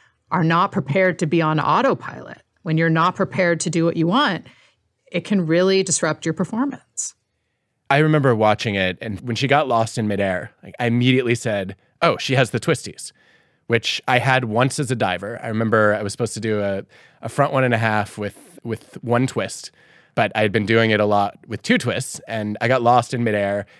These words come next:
Speaker 2: and did one and a half twists and landed, I think, half on my back, half on my ear. It hurt, but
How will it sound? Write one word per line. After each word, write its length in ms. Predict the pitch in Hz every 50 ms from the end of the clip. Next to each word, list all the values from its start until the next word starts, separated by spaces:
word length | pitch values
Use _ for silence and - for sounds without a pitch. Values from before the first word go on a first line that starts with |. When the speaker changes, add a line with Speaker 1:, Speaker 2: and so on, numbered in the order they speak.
| _ -
Speaker 2:
and 160 | 107 101 92
did 240 | 107 107 107 104 98
one 140 | 101 117 117
and 100 | 104 101
a 20 |
half 220 | 95 113 107 -
twists 300 | - - 110 98 - -
and 60 | 107 101
landed, 320 | 104 101 98 101 95 87 87 104 - _ _ _ _ _ _ _ - -
I 80 | 110 113
think, 260 | 127 131 110 - - -
half 260 | - 220 156 151 151 143
on 60 | 147
my 100 | 127 120
back, 280 | 98 113 107 110 104
half 200 | - 113 110 -
on 120 | - 107 95
my 100 | 92 95 -
ear. 280 | 90 87 71 - - _ _ - - - - - - _ -
It 120 | 135 127
hurt, 360 | 92 - 139 156 208 - -
but 200 | - 147 127 -